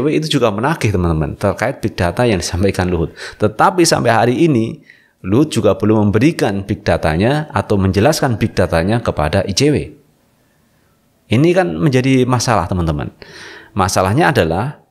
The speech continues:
Luhut tidak bisa membuka big datanya. Persoalannya adalah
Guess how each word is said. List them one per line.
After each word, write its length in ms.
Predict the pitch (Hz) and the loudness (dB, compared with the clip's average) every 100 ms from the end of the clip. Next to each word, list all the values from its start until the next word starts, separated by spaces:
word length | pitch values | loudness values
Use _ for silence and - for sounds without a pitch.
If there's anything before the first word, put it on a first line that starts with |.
| _ | _
Luhut 560 | 104 101 160 180 - - _ _ _ - | 0 4 4 2 -4 -20 _ _ _ -6
tidak 640 | 113 131 127 - - _ _ | -2 2 0 0 -18 _ _
bisa 400 | - 85 113 95 104 | -10 -2 -2 -2 -2
membuka 400 | 90 87 85 78 - | -2 -2 -2 -4 -4
big 160 | 85 | -6
datanya. 640 | - 73 - 69 50 - - _ _ _ _ _ _ _ _ _ | -2 -4 -2 -4 -6 -12 -20 _ _ _ _ _ _ _ _ _
Persoalannya 560 | - - 73 78 92 110 | -2 0 0 2 2 0
adalah 560 | 80 69 98 127 - | 0 0 0 -2 -8